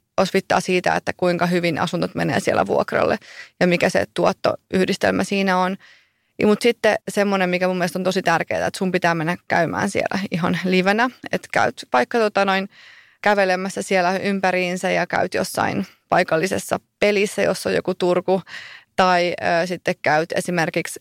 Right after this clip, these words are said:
juttelemassa niiden taloyhtiön ihmisille, jotka asuu siellä, jo-, ketä näet pihalla, ja käyt ylipäätään kävelemässä. Et se on tosi tärkeää tietää sen mikrosijainnin, niin kuin mä sanoin tuossa aikaisemmin, koska ne ihmiset, ketkä hakee sulle vuokralle, ne tietää tasan tarkkaan, että mihin taloyhtiön ei kannata mennä ja mihin kannattaa mennä. Niin sun pitää tietää se kanssa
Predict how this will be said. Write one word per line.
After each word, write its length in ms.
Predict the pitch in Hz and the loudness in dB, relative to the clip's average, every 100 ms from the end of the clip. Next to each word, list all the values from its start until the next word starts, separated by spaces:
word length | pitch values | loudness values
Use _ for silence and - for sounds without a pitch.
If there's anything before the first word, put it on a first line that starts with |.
| - | -2
juttelemassa 720 | 190 180 185 170 165 185 - | -2 0 2 2 0 -2 -4
niiden 440 | - 165 - 160 - _ | -4 -4 -4 -4 -4 _
taloyhtiön 520 | 196 196 202 196 190 190 | 2 2 2 -2 -4 -2
ihmisille, 420 | 196 190 185 180 | -2 -2 0 0
jotka 260 | 180 - | 0 0
asuu 320 | 196 190 196 202 | -2 0 0 0
siellä, 340 | 208 190 185 | 0 0 0
jo-, 100 | 185 - - - 196 - | -2 -6 -10 -6 -6 -2
ketä 200 | - 175 | 0 0
näet 200 | 156 - | 0 -2
pihalla, 460 | - 220 202 185 190 - - _ 220 | -2 0 2 2 0 -6 -20 _ -2
ja 60 | |
käyt 180 | 247 226 | 2 2
ylipäätään 480 | 233 240 240 220 214 | 2 0 0 0 0
kävelemässä. 680 | 190 180 151 104 185 - - - | 0 0 -2 -2 -4 -4 -4 -4
Et 120 | - | 0
se 100 | 208 | 0
on 220 | 208 - - _ | 0 -2 -12 _
tosi 220 | 202 208 | -2 0
tärkeää 480 | 208 190 196 196 170 170 147 170 _ _ _ _ - | 2 2 0 0 -2 -2 -4 -6 _ _ _ _ 0
tietää 420 | 208 196 165 160 | 2 2 2 0
sen 240 | 185 180 - - | -2 -6 -6 -2
mikrosijainnin, 760 | 202 185 185 - 190 175 160 | -2 0 -2 0 0 0 0
niin 120 | 160 | -2
kuin 100 | 175 | -2
mä 60 | 175 | -2
sanoin 300 | 175 175 170 | 0 0 0
tuossa 180 | 185 202 | 0 0
aikaisemmin, 460 | 165 196 175 175 | 0 -2 0 -2
koska 300 | 175 185 202 | -2 0 0
ne 120 | 202 214 | 2 0
ihmiset, 240 | 208 196 | -2 -4
ketkä 240 | - - | -4 0
hakee 320 | 185 196 175 180 | 2 2 0 0
sulle 280 | 175 170 | 0 -2
vuokralle, 560 | 196 190 190 185 131 - | 2 0 0 -2 -2 0
ne 240 | 180 185 | 0 0
tietää 400 | 208 190 170 180 - | 0 0 2 0 0
tasan 200 | 180 175 | -2 0
tarkkaan, 340 | 180 - - | 0 0 -4
että 100 | - | 0
mihin 200 | 180 170 | 0 2
taloyhtiön 600 | 170 160 180 - 156 - | 2 2 0 0 0 0
ei 140 | 170 | -2
kannata 360 | 170 170 165 151 | 0 0 0 -2
mennä 320 | 151 139 139 | -2 0 0
ja 120 | 135 | -2
mihin 260 | - 175 175 | -2 -2 0
kannattaa 480 | 151 147 - - 76 | 0 0 -2 -2 -2
mennä. 200 | 73 90 | -2 -4
Niin 80 | - | -2
sun 220 | 185 190 | 0 0
pitää 220 | 175 185 | 0 0
tietää 320 | 117 95 - | 0 0 0
se 140 | 185 196 | -2 -2
kanssa 380 | 175 170 - | 0 0 -4